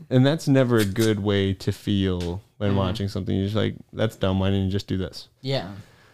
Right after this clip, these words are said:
Speaker 1: So,
Speaker 3: So
Speaker 1: um,
Speaker 3: agreed. Duh.
Speaker 1: if you're taken out of the experience and you're overthinking the things that should just feel, like, fluid, then it's not a good movie.
Speaker 2: I have more questions than I ever got answers for.
Speaker 1: Yeah.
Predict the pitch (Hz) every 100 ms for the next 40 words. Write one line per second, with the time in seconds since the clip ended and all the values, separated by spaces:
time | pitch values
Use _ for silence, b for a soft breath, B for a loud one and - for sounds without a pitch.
0 | b - 127 127 123 120 117 - 107 110
1 | 107 104 104 123 87 - 110 104 - -
2 | 120 131 131 - 143 139 156 - 98 117
3 | 117 117 117 110 - - 101 95 92 110
4 | - - _ _ _ _ _ _ - 113
5 | 104 101 101 104 104 104 98 104 98 104
6 | 98 92 98 92 92 90 92 82 - 98
7 | 92 87 - 104 95 95 - - 98 95
8 | 117 139 _ _ _ _ _ _ _ _
9 | _ 101 98 92 90 92 - _ _ _
10 | - - 87 82 82 92 92 101 - _
11 | _ _ _ - 123 107 - - 107 -
12 | 104 107 101 107 101 104 101 98 - 113
13 | 107 - 107 - 101 107 127 _ _ -
14 | 117 151 131